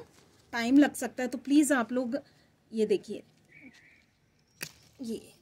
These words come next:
थोड़ा सा, ये देखिए अभी मैं दूसरी जगह पर ये रहा बैगन है, इसको भी मैं हार्वेस्ट करती हूँ। ये देखिए बैगन की हार्वेस्टिंग, और यहाँ पर भी मेरे बैगन लगे हुए हैं, तो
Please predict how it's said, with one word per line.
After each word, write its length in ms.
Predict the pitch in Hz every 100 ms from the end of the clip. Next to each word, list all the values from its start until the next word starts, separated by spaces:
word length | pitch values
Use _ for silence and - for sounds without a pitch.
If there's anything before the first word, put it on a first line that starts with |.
| _
थोड़ा 400 | 269 285 294 247
सा, 120 | -
ये 120 | 226
देखिए 320 | 220 214 196 165 - - - 247
अभी 220 | 226 311
मैं 260 | 320 330 359 220
दूसरी 320 | 262 - 302
जगह 240 | 277 254
पर 160 | 262 277
ये 160 | 247 233
रहा 120 | 247 302 _ _ _ _ 208
बैगन 240 | 196 226
है, 160 | 277 349 -
इसको 240 | - - 240
भी 120 | 247
मैं 200 | 247 233 240
हार्वेस्ट 440 | 220 185 214 -
करती 280 | 247 214 262
हूँ। 140 | 339 - - -
ये 140 | 214 208
देखिए 400 | 170 - - - - - - - - - - - - - - - - _ 214
बैगन 300 | 220 208 240
की 80 | 254
हार्वेस्टिंग, 600 | 233 202 208 220 294 381 - - - -
और 120 | 254
यहाँ 280 | 233 240 294
पर 160 | 320 320
भी 160 | 320
मेरे 160 | 320 302
बैगन 340 | 254 208 220
लगे 260 | 262 233 220
हुए 80 | 226
हैं, 120 | 320 - - -
तो 60 | 294